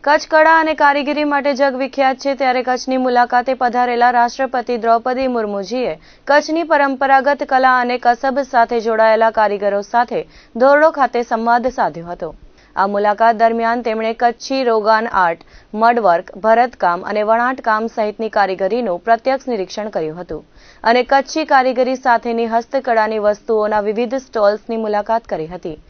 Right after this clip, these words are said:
આ મુલાકાત દરમિયાન કલાના કસબીઓ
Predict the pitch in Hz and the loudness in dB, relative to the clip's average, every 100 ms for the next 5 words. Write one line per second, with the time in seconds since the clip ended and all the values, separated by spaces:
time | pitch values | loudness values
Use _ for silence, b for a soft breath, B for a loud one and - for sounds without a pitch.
0 | b b 202 226 247 254 254 269 254 277 | b b 0 2 2 2 4 2 4 0
1 | 277 277 269 285 277 262 262 262 269 269 | 2 0 0 0 2 4 4 2 0 2
2 | 262 269 240 262 254 | 0 0 -2 2 2